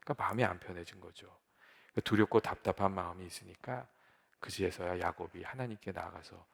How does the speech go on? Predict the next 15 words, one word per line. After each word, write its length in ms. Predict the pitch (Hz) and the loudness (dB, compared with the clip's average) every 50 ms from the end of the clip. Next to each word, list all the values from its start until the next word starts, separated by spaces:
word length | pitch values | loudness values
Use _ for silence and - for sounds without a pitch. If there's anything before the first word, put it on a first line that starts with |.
| _ _ _ _ | _ _ _ _
기도를 520 | - - - - - 110 - 95 90 85 | -18 -8 -6 -4 -4 -4 -4 -6 -8 -8
합니다. 540 | 95 107 104 98 90 90 - - - - - _ _ _ _ - - - - - _ _ | -10 -10 -10 -14 -16 -18 -18 -20 -20 -20 -20 _ _ _ _ -20 -20 -20 -20 -20 _ _
이제 100 | - 104 | 2 2
구 180 | - - - 107 | 2 0 4 10
절에서 360 | - 113 104 104 95 - 101 | 12 12 12 12 10 6 2
십일 440 | - - - 151 135 - 120 107 - | -2 -2 -4 -4 -4 -4 -4 -4 -2
절의 320 | - - 92 90 92 90 | -2 -2 0 0 -2 -2
말씀인데, 800 | 87 87 85 76 - - 92 90 87 87 90 113 127 127 110 - - - - - - - - | 0 -2 -2 0 -2 -4 -4 -8 -10 0 2 2 2 2 0 -6 -12 -20 -20 -20 -20 -20 -4
거기 240 | - - 117 127 135 | 0 0 2 2 2
보면 280 | 120 120 120 123 117 95 | 2 0 0 0 2 2
야곱이 380 | 87 95 92 107 104 98 101 | 4 4 2 2 -2 -4 -6
기도하는 600 | 95 - - 98 92 98 95 90 90 90 90 90 | -8 -10 -12 -14 -8 -6 -4 -4 -4 -6 -8 -10
내용이 500 | 87 87 85 85 85 85 87 90 90 95 101 _ _ | -10 -10 -10 -10 -12 -14 -14 -14 -14 -16 -18 _ _
나와요. 640 | _ - - 82 80 80 82 82 85 - - - - _ _ _ _ _ - _ _ _ _ | _ -8 -8 -6 -8 -8 -12 -16 -18 -18 -20 -20 -20 _ _ _ _ _ -20 _ _ _ _
근데 360 | - 95 95 120 127 123 110 | 0 6 8 10 10 10 6